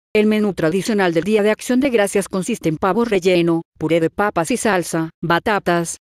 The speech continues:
salsa de arándanos y pastel de zapallo, aunque también hay platos sin carne, como el denominado tofu pavo,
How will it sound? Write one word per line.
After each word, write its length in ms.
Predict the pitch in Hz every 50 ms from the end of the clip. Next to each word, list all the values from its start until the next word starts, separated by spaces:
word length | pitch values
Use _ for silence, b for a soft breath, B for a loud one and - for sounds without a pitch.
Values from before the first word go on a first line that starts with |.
| _
salsa 460 | - - - 190 185 180 - - 175
de 100 | 185 196
arándanos 480 | 196 190 202 185 185 175 160 156 156 -
y 60 | 208
pastel 400 | - 165 156 - - - 247 247
de 80 | 262 269
zapallo, 600 | - 220 202 - 208 185 175 165 160 180 185 190 -
aunque 280 | _ 180 180 175 - -
también 380 | - 180 180 185 185 202 202 208
hay 80 | 208
platos 360 | - - 220 208 185 285 269
sin 160 | - 269 214 180
carne, 520 | - - 147 147 160 165 175 202 233 240 - _
como 240 | - 220 208 208 208
el 80 | 208
denominado 640 | 196 208 202 190 190 202 196 190 185 180 180 190 190
tofu 260 | - 320 - - 233
pavo, 440 | 185 - 202 175 160 151 165 170 175